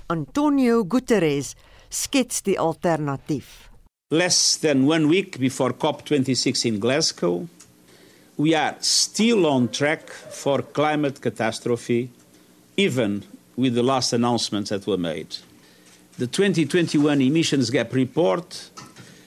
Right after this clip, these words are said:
Speaker 2: shows that, uh, with the present nationally determined contributions and other firm commitments of countries around the world,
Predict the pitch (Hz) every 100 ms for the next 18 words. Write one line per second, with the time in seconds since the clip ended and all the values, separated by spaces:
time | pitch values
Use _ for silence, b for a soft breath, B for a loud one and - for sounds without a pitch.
0 | B - - 185 185 180 135 135 160 160
1 | - 151 - - _ _ _ - 151 131
2 | 123 - 208 220 156 160 - 139 139 190
3 | 190 - 160 151 135 127 185 190 170 131
4 | 165 143 135 123 135 - 120 101 117 117
5 | 147 151 131 117 196 196 175 - 139 147
6 | - 123 110 120 110 - 165 131 127 120
7 | 147 160 123 120 131 151 165